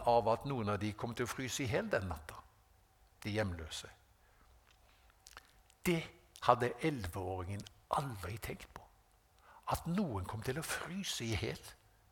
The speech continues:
Fordi de ikke hadde ullteppe. Han hadde jo et ullteppe på rommet sitt som han ikke trengte. Full av besluttsomhet reiser han seg opp ifra T V-stolen, opp på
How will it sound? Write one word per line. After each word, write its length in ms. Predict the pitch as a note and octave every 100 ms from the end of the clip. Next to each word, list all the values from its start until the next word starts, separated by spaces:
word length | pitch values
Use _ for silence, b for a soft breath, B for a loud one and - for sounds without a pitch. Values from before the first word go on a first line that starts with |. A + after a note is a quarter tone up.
| - - B B B B B B -
Fordi 280 | D3 F3 D3+
de 140 | C3 E3+
ikke 440 | - B2+ A2+ G#2+ -
hadde 580 | - D3 B2+ G#2+ G2+ G#2 - F3+
ullteppe. 720 | F#3 - - F#2+ - - G3 - - _ _ _ B B B B B
Han 440 | - E3+ A3 C4
hadde 320 | G#3+ G#3+ D#3+
jo 140 | D3+ D#3+
et 140 | E3+
ullteppe 520 | G#3+ F#3+ - - -
på 160 | B2+ E3 F#3+
rommet 320 | E3+ B2 B2
sitt 180 | D#3+ -
som 160 | F#3
han 220 | F3+ F3+ G3
ikke 220 | - F#3
trengte. 480 | - F#3+ - - F#3+ - - - - - B B B B B B B -
Full 600 | - - - F3+ A#3+ A#3
av 120 | E3+ C#3+
besluttsomhet 640 | F3 F#3+ F#3 D3+ C3+ A2+ - -
reiser 380 | F#3 F#3 F#3+
han 80 | F3
seg 160 | F#3 E3+
opp 180 | E3+ F3
ifra 220 | D#3+ E3
T 180 | F#3 E3+
V-stolen, 640 | C#3 - C#3 C3+ C#3+ C3+ - B B B B -
opp 200 | F3+ F3+
på 100 | F3